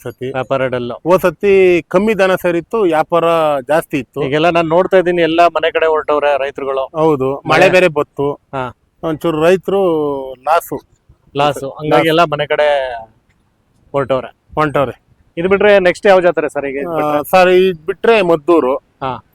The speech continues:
Speaker 1: ಮದ್ದೂರು ಇಂದ ಮುಂದಾಗಿ ವನದೇವಿ ಸೇರ್ತದೆ.
Speaker 2: ವ-, ವನದೇವಿ.
Speaker 1: ವನದೇವಿ.
Speaker 2: ಸರ್, ಈಗ ಇದ್ರಲ್ಲಿ ಯಡಿಯೂರಲ್ಲೂ ನಡೀತಾ ಇದೆ ಅಲ್ವಾ?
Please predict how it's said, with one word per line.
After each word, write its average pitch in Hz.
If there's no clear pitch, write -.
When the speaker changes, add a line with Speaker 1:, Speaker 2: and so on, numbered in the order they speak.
Speaker 1:
ಮದ್ದೂರು 208
ಇಂದ 202
ಮುಂದಾಗಿ 208
ವನದೇವಿ 160
ಸೇರ್ತದೆ. 123
Speaker 2:
ವ-, 120
ವನದೇವಿ. 135
Speaker 1:
ವನದೇವಿ. 131
Speaker 2:
ಸರ್, 202
ಈಗ 190
ಇದ್ರಲ್ಲಿ 185
ಯಡಿಯೂರಲ್ಲೂ 175
ನಡೀತಾ 151
ಇದೆ 139
ಅಲ್ವಾ? 135